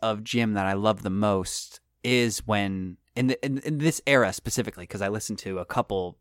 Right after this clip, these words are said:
versions from this era, when Trey first comes in with that D chord,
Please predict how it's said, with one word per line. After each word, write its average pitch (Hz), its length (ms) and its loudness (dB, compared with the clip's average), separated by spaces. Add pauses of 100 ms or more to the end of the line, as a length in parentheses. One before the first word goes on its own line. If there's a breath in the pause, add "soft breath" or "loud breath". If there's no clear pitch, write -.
versions 110 420 -2
from 92 180 -10
this 87 180 -12
era, 98 400 -2 (300 loud breath)
when 117 300 -2
Trey 170 300 0
first - 420 2
comes 104 280 0
in 107 160 2
with 92 100 -2
that 85 220 -4
D 101 180 -4
chord, 123 440 2